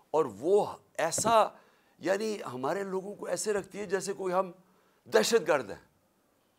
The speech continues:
वो लोग जो है, जो इलेक्शन चाहते हैं, उनके ऊपर पहले इंत-, पहले उनके ऊपर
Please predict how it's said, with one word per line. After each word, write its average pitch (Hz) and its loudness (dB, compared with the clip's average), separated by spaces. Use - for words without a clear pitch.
वो 185 6
लोग 202 8
जो 202 -2
है, - -6
जो 151 -4
इलेक्शन 185 2
चाहते 170 6
हैं, 165 4
उनके 208 -2
ऊपर 214 2
पहले 190 2
इंत-, 156 -4
पहले 165 4
उनके 170 0
ऊपर 170 -2